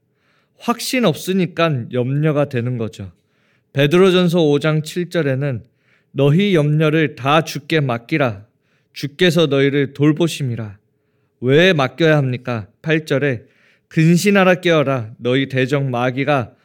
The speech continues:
우는 사자처럼 두루다니며 삼킬 자를 찾고 있다"고 되어 있습니다. 염려하는 자에게 찾아가 흔들리게 만들고 무너뜨리게 합니다. 그래서 하나님의 축복과는 상관없이 살아가게 만듭니다.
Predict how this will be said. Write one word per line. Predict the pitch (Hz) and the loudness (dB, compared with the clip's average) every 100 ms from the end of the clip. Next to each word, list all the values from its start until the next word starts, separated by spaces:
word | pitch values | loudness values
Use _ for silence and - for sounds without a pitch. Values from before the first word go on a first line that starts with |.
| _ _ | _ _
우는 | 131 143 180 202 | -4 2 2 2
사자처럼 | 196 175 180 180 165 160 151 | 2 2 0 -2 -4 -4 -4
두루다니며 | 143 147 147 127 123 127 131 101 _ _ _ | -4 -4 -2 -4 -4 -6 -8 -10 _ _ _
삼킬 | - 196 196 214 190 | -6 -4 -4 -4 -4
자를 | 170 143 147 | -2 -2 -2
찾고 | - 180 - | -4 -8 -4
있다"고 | 143 143 135 127 | -4 -2 -4 -4
되어 | 120 107 | -4 -6
있습니다. | - 104 104 101 95 - _ _ _ _ _ - | -8 -14 -12 -12 -16 -20 _ _ _ _ _ -6
염려하는 | 127 131 151 180 220 220 220 202 190 160 | 0 2 2 4 4 4 2 2 0 0
자에게 | 151 143 139 143 | 0 0 0 -4
찾아가 | - 175 160 143 139 117 - _ _ _ _ | -6 -10 -6 -6 -6 -8 -10 _ _ _ _
흔들리게 | 220 226 226 220 202 175 | -4 0 2 2 2 2
만들고 | 170 120 113 113 110 101 | 2 0 -4 -8 -10 -12
무너뜨리게 | 117 151 190 185 160 143 135 | 0 2 2 2 -4 -4 -6
합니다. | 123 110 98 98 87 _ _ _ _ _ _ - | -8 -10 -14 -18 -20 _ _ _ _ _ _ -2
그래서 | 170 160 170 | 0 2 0
하나님의 | 160 220 233 226 214 196 | 2 2 2 2 2 2
축복과는 | - - - 226 233 190 175 170 | -2 -12 -2 -2 0 0 2 0
상관없이 | 170 214 226 233 196 127 127 - 214 170 | -4 -6 -4 -2 0 -2 -4 -6 -4 -4
살아가게 | - 180 180 160 143 | -4 -2 0 0 -2
만듭니다. | 135 104 113 123 113 107 104 | -4 -6 -6 -6 -6 -10 -14